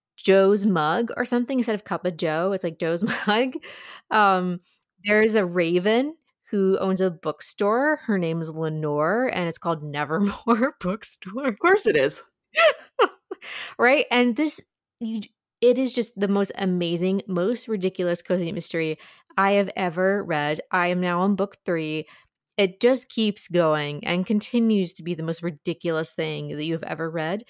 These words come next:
Speaker 1: But I am completely delighted, and I think that is a point of a cozy mystery. And, um, oh my goodness,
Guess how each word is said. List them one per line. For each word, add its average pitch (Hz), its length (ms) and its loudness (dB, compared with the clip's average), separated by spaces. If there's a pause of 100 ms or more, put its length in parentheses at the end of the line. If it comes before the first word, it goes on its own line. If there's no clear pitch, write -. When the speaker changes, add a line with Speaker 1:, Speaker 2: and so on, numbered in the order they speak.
(300)
Speaker 1:
But 185 160 -2
I 247 120 0
am 302 200 -4
completely 254 520 -2
delighted, 185 460 -2
and 190 220 -6
I 226 80 -4
think 220 240 -6
that 196 160 -4
is 190 100 -12
a 180 80 -10
point 180 340 -6
of 160 80 -10
a 165 60 -8
cozy 160 300 -8
mystery. 160 560 -8 (580)
And, 180 460 0
um, 185 400 -2 (600)
oh 214 60 0
my 226 140 4
goodness, 208 500 0